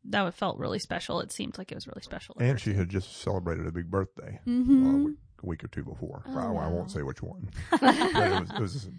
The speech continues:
Speaker 2: you know, a, a big one. So.
Speaker 1: No, it was awesome. And we got
Speaker 3: Mm-hmm.
Speaker 1: to use her voice from the, uh, dedication service for
Speaker 2: Mm-hmm.
Speaker 1: the windows in that sanctuary. So it was a voice from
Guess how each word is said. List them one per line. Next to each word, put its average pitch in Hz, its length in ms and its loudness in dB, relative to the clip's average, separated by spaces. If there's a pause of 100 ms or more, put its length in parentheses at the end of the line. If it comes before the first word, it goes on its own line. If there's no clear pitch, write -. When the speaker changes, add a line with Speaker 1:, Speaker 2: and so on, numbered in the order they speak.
(140)
Speaker 2:
you 101 80 -6
know, 73 300 -6
a, - 40 -6
a 95 40 -4
big 92 160 -2
one. 67 180 -12 (140)
So. 214 100 -4
Speaker 1:
No, 196 140 -2
it - 20 -8
was 196 160 -10
awesome. 180 340 -4
And 180 120 -2
we 190 100 2
got 196 140 4
Speaker 3:
Mm-hmm. 196 60 -8
Speaker 1:
to 202 80 -4
use 190 260 0
her 185 120 -6
voice 185 600 -4
from 175 420 -6 (480)
the, 180 420 -4 (600)
uh, 180 220 -6
dedication 185 640 -2
service - 480 -10
for - 60 0
Speaker 2:
Mm-hmm. - 300 -2
Speaker 1:
the 95 60 -2
windows - 420 -8
in 180 60 -6
that 165 180 -8
sanctuary. 175 500 -6
So 190 200 0
it 180 120 2
was 196 180 0
a 202 40 0
voice 196 360 0
from 190 460 0